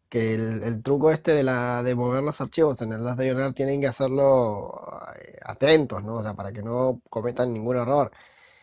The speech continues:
Deberían de ustedes de verdad estar atentos porque están jugando con los archivos del juego y en la que algo salga mal, pues se quedarán sin archivos. Eh, si ya las carpetas <laughs> aparecen vacías, poco puedes hacer, la verdad. Esperar al siguiente búnker,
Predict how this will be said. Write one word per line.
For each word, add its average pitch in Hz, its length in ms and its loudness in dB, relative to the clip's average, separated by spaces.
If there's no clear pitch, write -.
Deberían 107 440 -2
de 131 80 0
ustedes 127 760 2
de 117 80 -2
verdad 123 320 4
estar 143 200 -2
atentos 135 360 0
porque 104 160 -4
están 117 180 -6
jugando 123 340 -2
con 113 80 -4
los 107 160 -10
archivos 135 340 0
del 131 120 0
juego 147 460 2
y 104 260 -2
en 101 220 -6
la 101 160 -6
que 101 140 -6
algo 110 260 -6
salga 117 240 -6
mal, 113 220 -8
pues 123 180 -6
se 101 100 -12
quedarán 101 380 -8
sin 127 160 -12
archivos. 120 480 -4
Eh, 113 760 -4
si 110 320 -12
ya 180 560 4
las 143 260 2
carpetas 139 400 -6
<laughs> - 20 -4
aparecen 147 340 0
vacías, 147 340 -2
poco 127 260 -4
puedes 117 280 -2
hacer, 131 260 -4
la 104 140 -4
verdad. 110 340 -2
Esperar 110 360 -6
al 123 140 -2
siguiente 123 360 -4
búnker, 143 560 -4